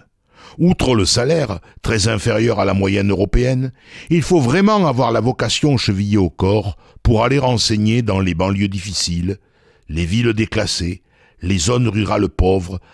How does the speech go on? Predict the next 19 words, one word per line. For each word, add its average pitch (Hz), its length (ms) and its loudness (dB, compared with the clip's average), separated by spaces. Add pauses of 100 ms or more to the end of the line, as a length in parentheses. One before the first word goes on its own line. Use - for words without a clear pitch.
(160)
avec 135 280 -4
des 147 280 2
élèves 165 240 2
souvent 123 380 0
rétifs 123 380 -4
aux 110 140 2
apprentissages, 90 840 -4 (400)
pas 151 100 -2
toujours 151 460 2
motivés 104 640 0 (300)
et 139 100 0
peu 185 240 0
respectueux 131 760 0
des 107 240 0
adultes 95 480 -2 (200)
censés 104 420 -4
les 82 200 -4
éduquer. - 480 -12 (840)
Heureusement, 123 800 0